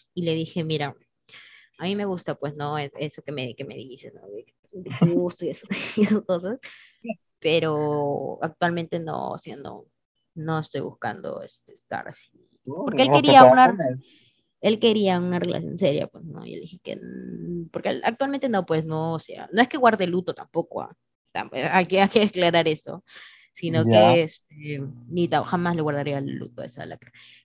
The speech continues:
Speaker 1: Pero,
Speaker 2: <laughs>
Speaker 1: este,
Speaker 2: Odio,
Speaker 1: la
Speaker 2: odio.
Speaker 1: oye, oye. Y la cosa es que, a ver, y ya, pues, ¿no? Entonces, yo le dije, "Ahorita no, o sea,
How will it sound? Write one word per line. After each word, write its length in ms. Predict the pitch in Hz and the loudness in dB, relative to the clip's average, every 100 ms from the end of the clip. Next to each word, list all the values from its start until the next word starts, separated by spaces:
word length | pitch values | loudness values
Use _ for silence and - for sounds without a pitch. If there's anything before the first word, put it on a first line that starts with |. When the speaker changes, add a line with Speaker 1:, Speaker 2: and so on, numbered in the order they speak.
| _ | _
Speaker 1:
Pero, 380 | 185 185 180 175 | 2 6 8 8
Speaker 2:
<laughs> 20 | |
Speaker 1:
este, 760 | 170 196 175 208 - 165 156 156 _ - 143 - - - 226 208 | 6 8 8 8 4 -2 -2 -12 _ -4 -4 0 0 0 -6 4
Speaker 2:
Odio, 400 | 131 160 180 143 | 8 10 10 8
Speaker 1:
la 120 | 147 | 8
Speaker 2:
odio. 320 | 170 143 123 117 120 123 | 8 8 4 4 -6 2
Speaker 1:
oye, 280 | 269 269 254 | 8 10 10
oye. 280 | 214 180 170 214 - 254 - | 8 4 4 0 0 -10 -10
Y 160 | - 175 | -8 -2
la 180 | 165 160 | -2 -2
cosa 220 | 170 180 | -6 -6
es 80 | 185 | -8
que, 160 | - - | -6 -4
a 80 | - | -4
ver, 160 | - _ _ _ _ _ _ _ _ _ _ _ _ - | -8 _ _ _ _ _ _ _ _ _ _ _ _ -10
y 120 | 165 156 | -6 2
ya, 180 | 165 156 | 4 4
pues, 200 | 156 156 | -2 -4
¿no? 200 | 156 151 | -2 -2
Entonces, 520 | 151 151 156 165 160 | -2 -6 -10 -12 -10
yo 220 | - 165 165 | -6 -2 0
le 100 | 160 | -2
dije, 340 | 151 - 156 85 | -4 -6 -6 -6
"Ahorita 340 | 165 160 208 | -6 -6 -6
no, 260 | 214 190 180 | -4 -2 -2
o 60 | |
sea, 180 | 160 - | -2 -6